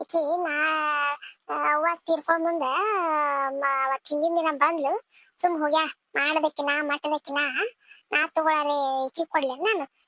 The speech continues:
ಸುಮ್ ಕುಂದ್ರು, ಇನ್ನ ನಮ್ದು ಎಲ್ಲ ಬಾಳ ಐತಿ, ನಿನಗ್ ಕೊಡ್ತೀನಿ, ಸುಮ್ ಕುಂದ್ರು, ನೀನ್ ಕೊಡ್ಬೇಕಂತ ಇಟ್ಟಿನಿ. ಈಕಿದೇನ್ ರಗಡ್ ಐತಿ, ಏನ್ ಕಡಿಮೆ ಇಲ್ಲ, ಇದ್ದಂತದ್ ಮನಿಗ್ ಕೊಟ್ಟಾರ,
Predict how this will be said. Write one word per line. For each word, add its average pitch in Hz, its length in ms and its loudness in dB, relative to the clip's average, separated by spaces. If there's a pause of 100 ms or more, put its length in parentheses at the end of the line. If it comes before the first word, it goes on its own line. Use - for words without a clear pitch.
ಸುಮ್ 359 160 -2
ಕುಂದ್ರು, 330 320 0
ಇನ್ನ 302 500 -2
ನಮ್ದು 302 400 0
ಎಲ್ಲ 285 320 0
ಬಾಳ 277 280 2
ಐತಿ, 285 280 -8
ನಿನಗ್ 285 200 -6
ಕೊಡ್ತೀನಿ, 277 540 -6
ಸುಮ್ 294 120 -8
ಕುಂದ್ರು, 277 260 -2
ನೀನ್ 262 180 -4
ಕೊಡ್ಬೇಕಂತ 277 600 -2
ಇಟ್ಟಿನಿ. 277 280 -6 (640)
ಈಕಿದೇನ್ 302 360 0
ರಗಡ್ 294 460 2
ಐತಿ, 277 300 -2 (500)
ಏನ್ 294 180 0
ಕಡಿಮೆ 285 300 2
ಇಲ್ಲ, 269 200 0
ಇದ್ದಂತದ್ 277 380 -4
ಮನಿಗ್ 277 280 -8
ಕೊಟ್ಟಾರ, 269 280 -2